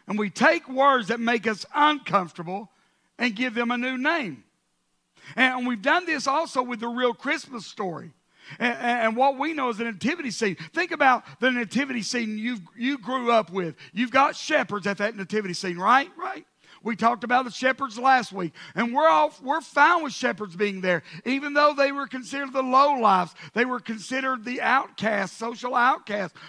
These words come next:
But we're fine with shepherds being at the nativity, the birth of the king. We're fine with angels being there. In fact, why wouldn't angels be at the birth of the Son of God?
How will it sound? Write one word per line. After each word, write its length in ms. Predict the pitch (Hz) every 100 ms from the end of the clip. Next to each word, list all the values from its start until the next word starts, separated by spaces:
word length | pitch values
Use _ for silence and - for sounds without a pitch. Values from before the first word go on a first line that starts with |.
| -
But 220 | 302 339
we're 140 | 349 339
fine 420 | - 302 359 339
with 160 | 302 285 _ _ -
shepherds 560 | - 311 349 285 214
being 260 | 185 262 240
at 140 | 247
the 60 | 277
nativity, 580 | 269 - 294 294 214 156 165
the 120 | 240 240
birth 380 | 226 262 277
of 120 | 269 269
the 100 | 240
king. 540 | - 311 330 240 143 _ _ - -
We're 140 | 220
fine 340 | 214 226 254 285
with 100 | 285
angels 540 | 277 320 359 285 208
being 280 | 165 208 190
there. 260 | 196 170 - -
In 140 | 269
fact, 460 | 220 240 262 302 -
why 260 | 208 240 302
wouldn't 380 | 302 415 440
angels 360 | 294 240 220 226
be 180 | 175 240
at 100 | 233
the 80 | 220
birth 300 | 233 226 214
of 80 |
the 80 | 214
Son 280 | 208 220 233
of 140 | 233
God? 380 | 214 302 269 170